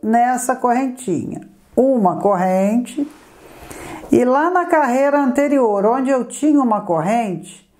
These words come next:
eu vou colocar um ponto baixo. Uma corrente, um ponto baixo. Uma corrente. Então, agora, é, a corrente fica em cima do ponto baixo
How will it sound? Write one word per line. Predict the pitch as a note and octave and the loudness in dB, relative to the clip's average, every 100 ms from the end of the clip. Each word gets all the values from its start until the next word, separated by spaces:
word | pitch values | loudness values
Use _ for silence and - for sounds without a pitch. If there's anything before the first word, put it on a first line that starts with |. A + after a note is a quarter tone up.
| _ _ _ _ - | _ _ _ _ 0
eu | G#3+ | 2
vou | G3 A#3 | 2 2
colocar | A#3+ A#3+ A#3 A3+ A3+ | 2 2 0 0 0
um | B3 A#3 | 0 0
ponto | A#3+ B3 C#4+ | 0 0 0
baixo. | B3+ A3+ C#3 C#3+ - - - _ _ - - - - | 0 0 -2 -8 -14 -20 -20 _ _ -20 -20 -20 -16
Uma | - G#3 G#3 F#3 F3 | 0 2 4 2 2
corrente, | G#3+ G3 G3+ G#3+ A3 A#3+ D4 D4 - D#4+ - - | 2 2 2 2 2 2 2 0 -2 -4 -6 -4
um | B3 A#3+ | 0 2
ponto | A#3 A3+ G#3 G3+ C4 | 2 2 0 0 2
baixo. | D4 G#3 C3 - - - - - _ - - - - - - - - | 2 0 -2 -10 -16 -20 -20 -20 _ -20 -20 -20 -20 -20 -20 -8 -2
Uma | D#3+ C#3+ C3 | 2 2 0
corrente. | E3 G#3+ F#3 G3+ G#3+ A3 A#3+ C#4 C4+ - - - - - - - - - - | 2 2 2 2 2 2 2 0 -2 -8 -20 -20 -20 -20 -20 -20 -20 -20 -2
Então, | A#3 A#3+ | 2 2
agora, | B3+ A3 A3 A#3 D#4 C4+ F3 E3 - - - - | 0 2 2 2 0 0 -2 -4 -12 -20 -20 -2
é, | A3 A3 G#3+ G#3 - | 0 2 2 2 2
a | A#3 | 0
corrente | C4 C#4+ A#3 A#3+ G#3+ F#3+ - | 2 2 2 0 0 -2 -4
fica | F3 A#3 B3 | -4 -2 2
em | B3 | 0
cima | - - E4 F4+ | 0 0 2 2
do | C4 B3+ | 2 -2
ponto | A3+ G#3 G3 A3 | -2 -2 0 -2
baixo | G3 F#3 F#3 G#3 - E4 E4+ | 0 0 0 -2 -4 -4 -4